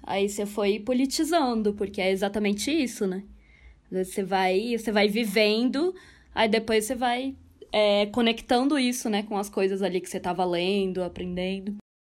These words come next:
Isso já entra bastante <laughs> no que a gente ia perguntar agora também, que era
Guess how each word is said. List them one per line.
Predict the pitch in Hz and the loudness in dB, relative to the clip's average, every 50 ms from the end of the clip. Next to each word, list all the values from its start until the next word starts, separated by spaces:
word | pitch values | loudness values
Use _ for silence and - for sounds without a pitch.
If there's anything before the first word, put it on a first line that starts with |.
| - - | -6 -2
Isso | 269 262 - 277 | -2 0 0 4
já | 247 285 254 | 4 6 6
entra | 240 247 254 - 277 269 285 285 - _ _ - | 4 2 0 2 2 0 0 0 -6 _ _ 0
bastante | 240 247 247 - - 233 220 214 202 - 277 | 2 2 2 2 0 0 0 2 4 4 4
<laughs> | - - - 370 415 - - - - 392 - | 4 4 4 2 2 2 -2 -6 -6 -4 2
no | 311 294 302 | 4 4 4
que | 302 - 302 | 4 4 4
a | 285 | 4
gente | 277 269 240 - - | 4 2 0 0 0
ia | 262 233 | 0 0
perguntar | 226 - 247 233 208 233 254 262 262 247 220 208 208 202 | 2 2 0 0 2 0 -2 0 2 4 4 4 4 2
agora | 208 214 202 214 208 202 208 208 | 2 2 4 4 4 4 4 2
também, | 208 208 196 185 170 170 185 | 0 -2 -2 -2 -4 -4 -4
que | - 208 | 0 2
era | 190 185 185 185 185 185 185 185 | 2 4 4 4 4 4 2 2